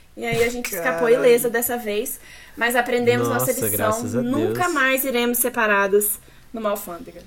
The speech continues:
Speaker 1: Nunca,
Speaker 2: Nossa,
Speaker 1: nunca,
Speaker 2: eu
Speaker 1: nunca.
Speaker 2: fico imaginando, inclusive, o pessoal pode ir perguntando aí na, no, na Twitch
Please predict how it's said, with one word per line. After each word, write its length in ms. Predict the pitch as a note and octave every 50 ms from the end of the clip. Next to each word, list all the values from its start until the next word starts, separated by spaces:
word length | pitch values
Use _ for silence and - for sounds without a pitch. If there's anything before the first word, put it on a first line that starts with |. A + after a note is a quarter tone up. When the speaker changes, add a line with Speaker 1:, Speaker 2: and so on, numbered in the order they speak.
| G#3 G3
Speaker 1:
Nunca, 360 | A3 A#3+ C4+ D#4 E4+ - -
Speaker 2:
Nossa, 280 | C#3 C3+ C3+ D#3 D#3 - -
Speaker 1:
nunca, 40 | C3+ B2
Speaker 2:
eu 40 | B2
Speaker 1:
nunca. 100 | A#2 -
Speaker 2:
fico 280 | - C3 B2+ - - C#3
imaginando, 720 | C3+ C3+ C3+ C3+ C#3 C3 C#3 C#3 B2+ B2 B2+ C3 C3 C3
inclusive, 580 | B2 A#2 A2+ - A#2+ A#2 A#2 A#2+ A#2+ A#2+ A#2+ A2+
o 60 | A2 - - - - - -
pessoal 320 | - G#2+ G#2 - - G2 F#2+
pode 300 | - A2 G#2+ G#2 G#2 G#2+
ir 120 | A2 A2+
perguntando 680 | - - A#2 A2+ G#2 B2+ B2+ A#2+ - A2 G#2+ G#2 G2+
aí 160 | G2+ G2 G2 G2
na, 300 | G2+ G2 F#2 F2+ F2 - - - - - - - - -
no, 340 | G2+ F#2+ F#2+ F#2 F#2 F#2 -
na 100 | G2 G2+
Twitch 300 | - - G2 G2+ F#2+